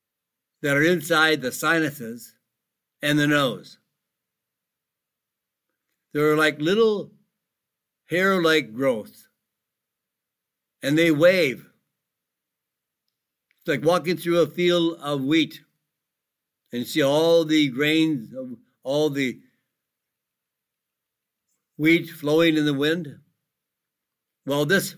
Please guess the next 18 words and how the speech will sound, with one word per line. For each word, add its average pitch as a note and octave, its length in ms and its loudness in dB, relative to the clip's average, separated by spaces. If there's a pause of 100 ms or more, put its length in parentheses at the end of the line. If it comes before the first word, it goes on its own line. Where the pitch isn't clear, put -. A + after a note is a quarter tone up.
fluttering G3 680 2
projections C#3+ 840 -4 (1200)
inside E3+ 600 2
the B2+ 100 -4
sinus D#3 500 0
and C#3+ 100 -4
the C#3 100 0
nose B2+ 520 -2 (720)
has D#3+ 200 0
the D#3+ 80 2
ability F#3 520 0
to C3 160 -4
push F#3+ 360 -6
mucus D#3 720 0 (1600)
and D3 220 -4
foreign E3+ 380 2
particles D3+ 600 -2 (340)
out G3 400 0